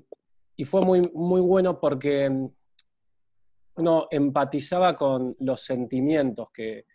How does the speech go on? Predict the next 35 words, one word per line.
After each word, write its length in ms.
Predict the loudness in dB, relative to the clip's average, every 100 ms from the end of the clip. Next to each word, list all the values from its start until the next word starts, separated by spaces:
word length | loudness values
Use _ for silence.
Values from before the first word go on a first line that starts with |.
| _ _ -12
que 100 | -10
estaba 240 | -2 -2
generando 920 | -2 -4 -2 -2 -2 0 0 0 -4 _ _
Juan 160 | -6 -4
Martín 440 | -2 -4 -2 2
de 100 | 2
todo 180 | 0 0
lo 140 | 0
vivido 460 | 0 0 0 0 -2
por 180 | -4 -8
Juan 580 | -6 0 0 -2 -6 -12 _ _ _ -14
en 120 | -12
su 180 | -10 -8
carrera. 480 | -6 -4 -4 -4 -10 _ _
Y 60 | -4
un 80 | 0
poco 180 | 2 2
me 120 | 2
pasó 320 | 0 -2 0
lo 120 | 2
mismo 420 | 4 2 0 -4
cuando 240 | -2 -4 -4
ustedes 340 | -6 -6 -6
fueron 280 | -6 -6 -4
hablando 760 | -4 -2 0 0 -2 -4 -6 -10 _ _ _ _ _
de, 360 | -6 -6 -6 -6
de 120 | -4
empatizar 600 | -4 -4 -6 -6 -4 -6 _ _ -20 -20 _ _
con 240 | -8 -8
todo 140 | -4 -4
ese 220 | -4 -6
camino, 480 | -4 -2 0 0 0
todo 100 | -4
ese 180 | -6 -10
esfuerzo, 760 | -8 -2 0 0 -2 -6 -6